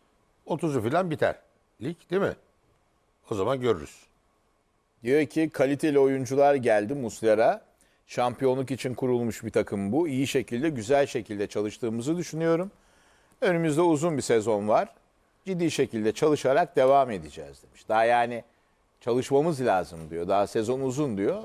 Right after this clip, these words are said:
Speaker 2: Daha kat edecek yolumuz var diyor özetle Muslera'da. Satır aralarından da hani bu ifadelerden de o çıkıyor ortaya. Daha çalışıyoruz.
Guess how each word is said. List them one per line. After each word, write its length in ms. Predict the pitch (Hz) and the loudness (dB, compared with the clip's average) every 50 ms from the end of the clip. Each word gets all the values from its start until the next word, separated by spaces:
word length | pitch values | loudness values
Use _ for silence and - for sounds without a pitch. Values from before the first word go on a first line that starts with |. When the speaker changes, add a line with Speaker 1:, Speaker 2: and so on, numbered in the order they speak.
| 208 | -2
Speaker 2:
Daha 160 | 127 117 117 113 | 0 2 2 2
kat 200 | - 127 113 127 | 0 -2 -2 -2
edecek 420 | 117 120 120 110 123 180 185 160 | -4 -4 -4 -4 -4 -4 -4 -2
yolumuz 400 | 160 165 170 180 196 202 175 143 | -2 0 0 0 0 0 2 2
var 220 | 143 117 101 95 | 4 4 2 2
diyor 140 | 98 104 101 | 0 0 -2
özetle 360 | 98 92 98 107 98 - 110 | -2 -2 -2 -4 -4 -4 -4
Muslera'da. 720 | 101 104 104 - - - 113 107 104 104 123 151 175 175 - - _ _ _ _ _ | -4 -4 -6 -6 -2 0 2 2 4 4 4 2 2 0 -2 -10 _ _ _ _ _
Satır 300 | _ 131 117 - 135 120 | _ -6 -4 -2 0 0
aralarından 760 | 113 101 92 92 95 92 98 98 104 95 92 90 90 92 92 | 2 0 0 0 -2 -4 -4 -6 -6 -2 -2 -2 -2 -2 -2
da 260 | 131 160 180 208 214 _ _ _ _ _ | -2 -2 -2 -4 -10 _ _ _ _ _
hani 220 | - 104 104 104 107 | -8 -8 -8 -6 -6
bu 180 | 117 120 131 | -6 -6 -6
ifadelerden 800 | 113 110 - 110 107 101 101 98 92 90 85 85 85 87 98 151 | -8 -6 -2 0 0 2 0 0 0 0 0 -2 -2 -4 -6 -6
de 40 | 220 | -6
o 120 | 277 269 | -8 -8
çıkıyor 320 | - - - - 175 127 98 | -10 -12 -6 -2 0 0 2
ortaya. 320 | 85 76 - - 82 82 | 0 -2 -6 -8 -6 -4
Daha 140 | 95 107 117 - | -4 -4 -4 -2
çalışıyoruz. 720 | - 202 202 190 170 - 196 185 131 113 143 160 - - | 0 0 0 0 0 -2 0 0 0 0 0 -4 -10 -14